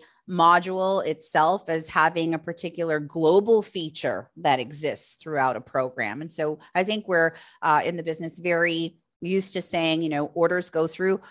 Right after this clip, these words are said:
order entry, let's say, or sales, and, you know, inventory is managed in inventory and purchase orders are managed in purchase orders. But something like, um,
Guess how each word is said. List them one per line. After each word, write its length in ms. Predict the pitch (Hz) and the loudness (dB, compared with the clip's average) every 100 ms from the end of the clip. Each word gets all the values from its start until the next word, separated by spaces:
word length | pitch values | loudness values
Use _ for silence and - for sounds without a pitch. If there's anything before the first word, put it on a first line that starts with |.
| - 185 | -4 0
order 240 | 180 160 | 2 4
entry, 360 | 156 151 160 151 | 2 0 -2 0
let's 300 | 151 - - | -2 -2 -2
say, 260 | 143 143 | 0 2
or 120 | 147 | 0
sales, 680 | 156 - 151 143 143 147 151 | -2 0 2 2 0 -2 -4
and, 160 | 151 151 - - | -6 -8 -10 -4
you 100 | 160 | -2
know, 80 | 151 | 0
inventory 460 | 170 185 - 170 | -2 -4 -2 -2
is 100 | 180 | -2
managed 300 | 160 170 190 | -2 -2 -2
in 100 | 208 | -2
inventory 560 | 175 156 156 - 143 156 | -2 -2 -6 -4 -2 -2
and 100 | 160 | -4
purchase 360 | - 170 180 | -4 -4 -6
orders 280 | 165 165 185 | -6 -4 -4
are 60 | 190 | -4
managed 340 | 160 156 180 | -6 -6 -8
in 100 | 202 | -8
purchase 320 | 220 170 165 151 | -6 -6 -6 -6
orders. 200 | 156 151 - - - | -6 -8 -14 -16 4
But 280 | 226 220 - | 4 4 0
something 360 | 220 240 226 | -4 -4 -4
like, 400 | 190 170 165 - _ _ _ _ - | 2 2 2 -2 _ _ _ _ -4
um, 600 | 170 160 151 151 147 139 | -2 0 -2 -4 -6 -8